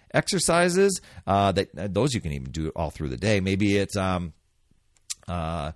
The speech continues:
maybe it's doing some meditation or yoga. There's a lot of,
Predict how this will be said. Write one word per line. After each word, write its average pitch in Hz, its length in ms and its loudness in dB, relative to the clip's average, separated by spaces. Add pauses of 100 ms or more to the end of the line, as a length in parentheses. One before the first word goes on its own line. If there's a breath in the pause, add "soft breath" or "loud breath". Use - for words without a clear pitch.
(280 loud breath)
maybe 165 260 4
it's - 300 0 (360 soft breath)
doing 120 280 4
some 110 160 0
meditation 82 800 -2
or 82 180 -4
yoga. 85 640 -2
There's 98 180 -4
a 123 60 -2
lot 143 320 -4
of, 101 180 0